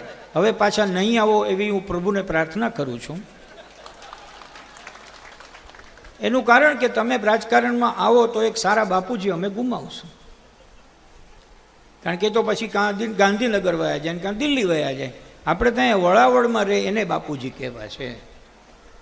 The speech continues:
પણ તમે હતા એટલે તમને ખબર છે કે આ સમય કોનો છે, માથું જોવાનું ને એને સન્માન કરવાનું, જેની પાસે પાંચ, પંદર, વીસ, પચીસ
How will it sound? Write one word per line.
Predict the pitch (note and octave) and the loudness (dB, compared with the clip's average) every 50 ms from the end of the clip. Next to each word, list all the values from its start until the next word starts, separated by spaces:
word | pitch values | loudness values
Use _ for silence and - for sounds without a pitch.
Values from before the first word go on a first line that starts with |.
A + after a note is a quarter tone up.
| - - - - - - - - - - - - - - - - - - | -20 -20 -20 -20 -20 -20 -20 -20 -20 -20 -20 -20 -20 -20 -20 -20 -20 0
પણ | - G#3+ A3+ A3 | 2 2 4 6
તમે | B3 C4 C4+ B3+ | 4 4 4 6
હતા | G3+ G3 G3+ A#3 C4+ C4+ | 4 4 6 6 4 6
એટલે | C4+ C4+ B3+ | 6 4 4
તમને | A3+ C#4+ C#4+ C#4+ D4 | 4 2 0 0 -2
ખબર | C4+ - C#4 D4+ C4+ G3 | 0 2 4 4 4 4
છે | - - - B2+ - - - - - - - - - - - - | 4 0 -6 -8 -10 -12 -16 -20 -20 -20 -20 -20 -20 -20 -20 -4
કે | - D#3+ | 2 4
આ | D#3+ F3+ A3+ A3+ | 6 6 6 6
સમય | - A#3+ A#3+ B3 C4 B3+ | 4 4 2 2 2 0
કોનો | G#3 C#4 D4+ D#4 D4 A#3+ A3 | 2 2 2 2 2 0 0
છે, | E3 F3+ F3+ F3+ - - - - - - - - - - - - - - | 0 -2 -4 -4 -8 -14 -18 -20 -20 -20 -20 -20 -20 -20 -20 -20 -18 -6
માથું | D3 D3+ F3 F#3+ G3 A3+ A#3 G#3 | 0 0 2 4 4 4 4 6
જોવાનું | D3+ F3+ G3+ G3+ A3 B3 C4 D4 D#4+ D#4 | 6 8 8 8 8 8 6 4 4 2
ને | C4 A#3 A3+ | 2 2 2
એને | A3 G#3+ F#3 D#3+ D#3+ - | 2 0 -2 -4 -6 -6
સન્માન | - - G3+ A3 A3 A3 A3 F#3+ E3+ E3+ | -4 -2 -2 0 0 0 0 0 -2 -2
કરવાનું, | E3 F3+ F3 F3+ F3+ F3 E3 D#3+ D#3 C#3+ | -2 -2 -2 0 0 -2 -2 -4 -6 -2
જેની | C#3 F3+ G3 G3 F#3+ | -2 0 0 0 0
પાસે | F#3+ G3 E3+ - F#3+ F3 | 0 -2 -2 0 -2 -4
પાંચ, | - - F3 F3+ F3+ - | -4 -4 -4 -4 -4 -6
પંદર, | - - F3 F3 E3+ E3 D3+ | -8 -6 -4 -2 -2 -2 0
વીસ, | D#3 E3 D#3 E3 | 0 0 -2 -2
પચીસ | - - D#3 D3+ - G#3+ A3 F#3+ | -6 -8 -10 -8 -6 -6 -6 -6